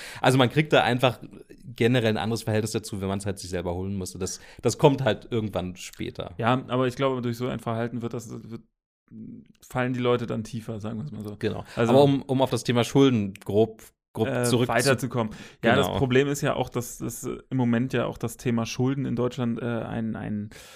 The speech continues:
Speaker 2: äh, fortschreitendes Thema ist sozusagen. Es, es ge-, wird immer mehr, also die Verschuldung in Deutschland nimmt, äh, auf jeden Fall drastisch zu, meiner
Speaker 1: Mhm.
Speaker 2: Meinung nach. Ähm,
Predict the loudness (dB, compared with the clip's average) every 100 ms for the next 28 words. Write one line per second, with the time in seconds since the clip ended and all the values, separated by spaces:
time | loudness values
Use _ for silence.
0 | -14 -2 0 0 0 0 0 0 0 2
1 | -2 0 0 0 0 -4 -6 -6 -6 -4
2 | -4 -4 -8 -8 -10 -12 -16 _ -20 -10
3 | -10 -8 -4 -4 -2 -2 -2 -2 -2 -2
4 | -4 -6 -8 -8 -6 -4 -2 -2 -2 -4
5 | -4 -4 -6 -4 -4 -4 -8 -6 -4 -4
6 | -6 -6 -4 -4 -4 -6 -6 -8 -8 -12
7 | -10 -8 -8 -4 0 2 2 -2 -4 -4
8 | -4 -4 -8 -20 -20 -20 -6 -2 0 0
9 | -2 -4 -8